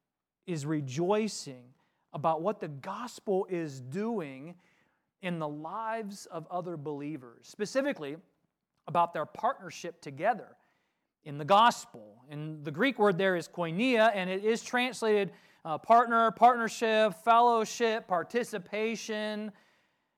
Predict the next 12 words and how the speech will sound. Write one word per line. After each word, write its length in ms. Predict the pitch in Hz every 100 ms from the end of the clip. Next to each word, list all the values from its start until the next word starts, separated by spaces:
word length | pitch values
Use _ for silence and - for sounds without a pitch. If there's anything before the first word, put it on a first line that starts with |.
| _ _ _ -
The 100 | 156
believers 600 | 156 202 254 294 277 190
in 200 | 220 190
Philippi 600 | 240 247 254 247 202 185
have 240 | 180 170
been 220 | 160 180 180 _
active 540 | 214 254 247 269 254 240 - _ _ -
participants 1400 | 190 175 - - 269 - 247 - 170 165 175 - - _ _
with 480 | 147 185 285 294 - -
Paul 540 | - 262 226 185 190
and 220 | 214 208 202
with 160 | 196